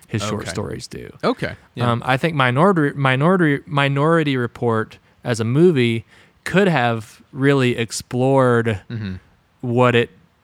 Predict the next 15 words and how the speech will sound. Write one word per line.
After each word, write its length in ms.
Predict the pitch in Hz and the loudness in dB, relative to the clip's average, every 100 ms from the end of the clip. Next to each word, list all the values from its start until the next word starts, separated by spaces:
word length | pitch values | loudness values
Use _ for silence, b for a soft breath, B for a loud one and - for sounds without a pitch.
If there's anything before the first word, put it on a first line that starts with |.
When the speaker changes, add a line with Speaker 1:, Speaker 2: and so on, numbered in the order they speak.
| _ | _
Speaker 1:
what 260 | 131 131 127 | 0 2 2
it 140 | 123 | 0
means 480 | 120 117 120 123 117 | -2 -2 -2 -4 -8
to, 440 | - 110 101 104 - | -4 -2 -2 -4 -6
um, 500 | 107 101 95 98 - _ _ _ | -6 -4 -4 -8 -14 _ _ _
imprison 500 | - 117 - 120 120 | -8 -6 0 0 0
somebody 360 | 113 117 110 110 | -2 -2 -2 -4
forever 920 | - - - 120 110 107 107 104 104 - | -8 -18 -6 -2 0 -2 -2 -4 -6 -6
Speaker 2:
Yeah. 100 | 110 | -4
Speaker 1:
on, 80 | 110 | -4
on 220 | - 107 | -4 -4
a, 140 | 107 - | -4 -6
on 160 | 113 107 | -8 -8
a, 40 | |
an, 260 | 107 117 | -8 -8